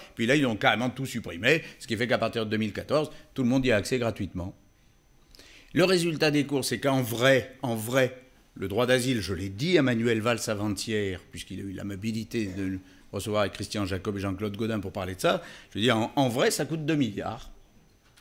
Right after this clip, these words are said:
Voilà. Ça coûte deux milliards pour, au final, dire qu'on a réellement droit au droit d'asile, dix mille. Ça fait peut-être très cher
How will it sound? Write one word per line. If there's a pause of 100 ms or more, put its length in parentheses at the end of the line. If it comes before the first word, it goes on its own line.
(480)
Voilà. (520)
Ça
coûte
deux
milliards (420)
pour,
au
final, (600)
dire
qu'on
a
réellement
droit
au
droit
d'asile, (260)
dix
mille. (1500)
Ça
fait
peut-être
très
cher